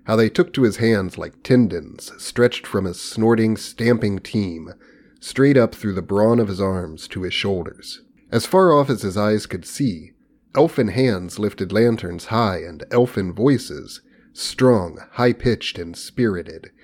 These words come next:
beat back the silence of the night. "Farewell, Santa," they shouted. "God speed! God bless! Auf Wiedersehen!"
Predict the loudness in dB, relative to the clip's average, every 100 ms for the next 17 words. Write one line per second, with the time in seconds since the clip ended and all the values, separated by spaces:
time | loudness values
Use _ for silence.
0 | _ _ _ _ -6 -6 -4 0 0 0
1 | -8 -12 -2 0 2 0 -4 -10 -10 -10
2 | -10 -12 -16 -20 _ _ _ _ _ _
3 | _ 4 4 6 4 4 2 2 4 4
4 | 2 0 0 -4 -2 -6 -8 -4 -6 -6
5 | _ _ -20 _ 2 4 4 0 -12 -2
6 | 2 2 2 -4 -12 _ _ 0 2 2
7 | 0 2 4 2 0 -14 -18 _ _ -2
8 | -2 0 -2 2 2 2 -2 0 -2